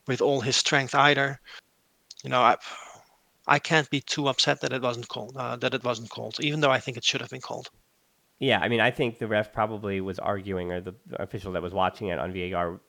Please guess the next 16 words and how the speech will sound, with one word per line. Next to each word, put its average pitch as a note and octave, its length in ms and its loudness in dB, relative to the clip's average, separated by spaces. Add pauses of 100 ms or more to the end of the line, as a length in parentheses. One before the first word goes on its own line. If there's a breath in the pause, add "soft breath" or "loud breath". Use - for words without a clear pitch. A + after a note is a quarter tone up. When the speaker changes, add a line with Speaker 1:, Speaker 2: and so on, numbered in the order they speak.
Speaker 2:
was G2+ 160 -6
saying F#2+ 240 -2
that F2+ 140 -4 (380 soft breath)
Dembele G#2+ 340 4
was F#2+ 100 -4
starting A2+ 220 2
to F#2 60 -4
come A2 280 -4
down G#2+ 460 2 (340 soft breath)
with G#2 100 0
the G#2 80 -8
contact G#2+ 480 0
from G#2+ 100 -4
the - 80 -4
upper A2 200 -2
body, B2+ 440 0